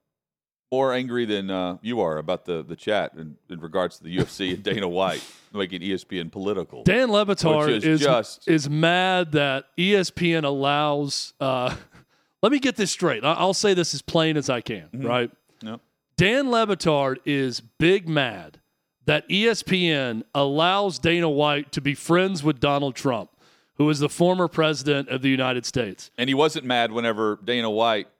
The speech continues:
Speaker 1: signed a mega deal with Bud Light and had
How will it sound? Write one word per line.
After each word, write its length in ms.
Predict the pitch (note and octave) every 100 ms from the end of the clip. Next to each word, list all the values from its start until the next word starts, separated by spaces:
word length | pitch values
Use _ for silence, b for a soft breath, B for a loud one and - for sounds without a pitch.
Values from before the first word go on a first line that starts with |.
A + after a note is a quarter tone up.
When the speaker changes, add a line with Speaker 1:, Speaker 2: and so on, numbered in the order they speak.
| _
Speaker 1:
signed 320 | _ - G#2+ G2+
a 20 |
mega 380 | F#2+ A2+ G#2+ G2
deal 220 | G#2+ G2+
with 180 | E2+ D#2
Bud 240 | A2 G2+
Light 280 | F2 D2 C#2+ _
and 120 | F2+
had 220 | F#2+ F2